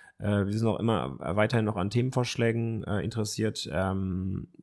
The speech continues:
oder an irgendwelchen Mitteilungen, die ihr gerne loswerden wollt. Daumen nach oben gibt's auch immer gerne.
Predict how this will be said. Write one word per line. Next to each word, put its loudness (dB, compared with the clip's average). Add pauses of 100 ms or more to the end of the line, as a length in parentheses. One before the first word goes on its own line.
(240)
oder -4
an -2
irgendwelchen -4
Mitteilungen, -4
die -4
ihr -4
gerne -4
loswerden -2
wollt. -2 (200)
Daumen 4
nach 2
oben 0
gibt's -2
auch 0
immer 0
gerne. 0